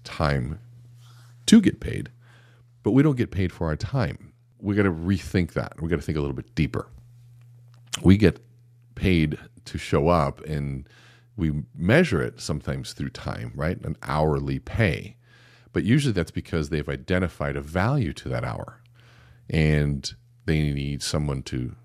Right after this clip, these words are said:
fulfill that. And so that's where you get caught up in somebody else already identifying the value of the hour. They didn't have,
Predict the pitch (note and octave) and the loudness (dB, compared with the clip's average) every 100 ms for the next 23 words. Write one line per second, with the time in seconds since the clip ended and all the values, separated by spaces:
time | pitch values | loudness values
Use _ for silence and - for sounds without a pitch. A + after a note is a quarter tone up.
0 | _ _ - - F3 D3 D2 - - - | _ _ -12 0 2 2 0 -6 -14 -10
1 | - G#2+ A#2+ - D3+ B2 - - - _ | -4 -2 0 2 2 2 -2 -20 -20 _
2 | G2 G#2 - - A2+ A2+ G2 E2+ - G2+ | -6 -6 -6 -2 0 2 -2 -4 -6 -4
3 | F#2 F2 G2 A2 G2 F2+ F2 D2+ D#2 G2+ | -4 -4 -2 -2 0 -2 -2 -4 -4 -4
4 | F#2+ D#2+ D2+ C#2+ C#2+ E2+ G2 F#2+ D2 - | -4 -4 -4 -6 -4 -2 0 -2 -4 -6
5 | C#2+ D2+ C#2 A2 C#3 E2+ - - _ _ | -8 -6 -6 -2 0 0 -4 -14 _ _
6 | _ _ _ _ - F2 C#3+ E3+ G#2+ | _ _ _ _ -4 0 0 0 -4